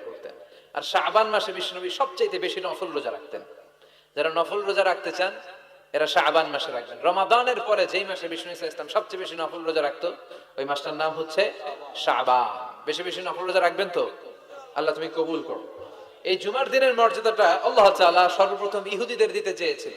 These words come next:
কাদেরকে? কথা বলেন। ওরা এটা নেয় নাই। ওরা নিজেদের জন্য শনিবারকে ওদের অ্যাসেম্বলি ডে বানিয়েছে। ওরা বলেছে, "না, আমরা শনিবারে ইবাদত করব।" এই দিনটা আল্লাহ তাআলা নাসারাদেরকে দিতে চেয়েছে, তারাও নেয় নাই।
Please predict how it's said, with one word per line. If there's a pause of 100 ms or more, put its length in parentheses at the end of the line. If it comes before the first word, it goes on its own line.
কাদেরকে? (840)
কথা
বলেন। (840)
ওরা
এটা
নেয়
নাই। (100)
ওরা
নিজেদের
জন্য (300)
শনিবারকে (360)
ওদের
অ্যাসেম্বলি
ডে
বানিয়েছে। (340)
ওরা
বলেছে,
"না,
আমরা
শনিবারে
ইবাদত
করব।" (460)
এই
দিনটা
আল্লাহ
তাআলা (300)
নাসারাদেরকে
দিতে
চেয়েছে,
তারাও
নেয়
নাই।